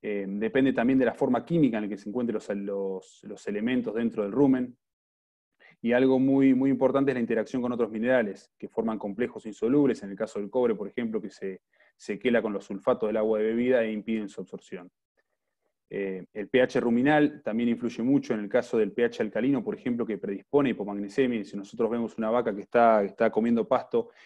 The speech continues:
generalmente el P H tiende a ser alcalino, ¿sí? Por la rumia y por la salivación, y por ende va a predisponer a, a la aparición de hipomagnesemia.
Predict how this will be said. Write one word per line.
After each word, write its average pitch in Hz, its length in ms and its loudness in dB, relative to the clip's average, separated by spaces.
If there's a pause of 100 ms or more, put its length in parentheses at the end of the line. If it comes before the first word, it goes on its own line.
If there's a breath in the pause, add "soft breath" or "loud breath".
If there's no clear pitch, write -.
generalmente 113 600 -2
el 101 100 -6
P 113 160 0
H 117 500 -4
tiende 117 280 -2
a 104 40 -6
ser 117 160 0
alcalino, 110 480 -2
¿sí? 113 160 -8
Por 98 180 -10
la 98 120 -10
rumia 117 300 0
y - 20 -8
por 101 120 -8
la 98 80 -6
salivación, 104 640 -4 (280 soft breath)
y 113 100 -4
por 113 180 2
ende 120 380 0
va 113 60 2
a 107 100 -2
predisponer 110 580 -4
a, 107 180 -6
a - 140 -18
la 107 100 -8
aparición 101 360 -12
de 107 60 -8
hipomagnesemia. 104 680 -8